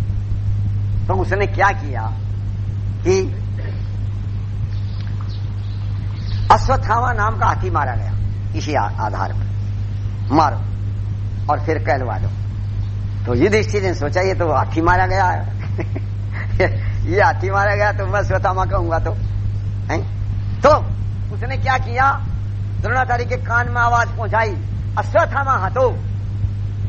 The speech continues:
ये तो ऊंचे स्वर से कह दिया। और ये पता नहीं हाथी मारा गया या अश्वत्थामा मनुष्य मारेगा, ये इतने नीचे स्वर से क्या आपको सुनाई नहीं? क्या समझ में आया?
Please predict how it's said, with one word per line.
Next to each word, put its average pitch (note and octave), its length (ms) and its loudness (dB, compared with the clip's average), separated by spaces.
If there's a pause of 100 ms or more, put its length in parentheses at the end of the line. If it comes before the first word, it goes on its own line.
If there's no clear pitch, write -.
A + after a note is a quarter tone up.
(640)
ये A3 80 2
तो A3 100 0
ऊंचे F3+ 440 -2
स्वर D#3 160 -2
से D#3 120 0
कह D#3+ 140 0
दिया। C#3+ 220 0 (1200)
और F#3+ 140 4 (180)
ये F3 260 0
पता D3 340 2
नहीं D#3 240 2
हाथी B2+ 320 0
मारा C#3 340 4
गया C#3+ 260 2
या E3 180 2
अश्वत्थामा D3 520 0
मनुष्य C#3+ 260 0
मारेगा, C3 260 2
ये G#3 160 4
इतने G#3 260 2
नीचे G3 240 2
स्वर D#3+ 120 0
से D3+ 140 0
क्या D3 100 2
आपको D3 160 2
सुनाई B2 320 0
नहीं? - 320 -2 (1300)
क्या F3 160 4
समझ D#3 220 0
में C#3 140 0
आया? D#3+ 200 2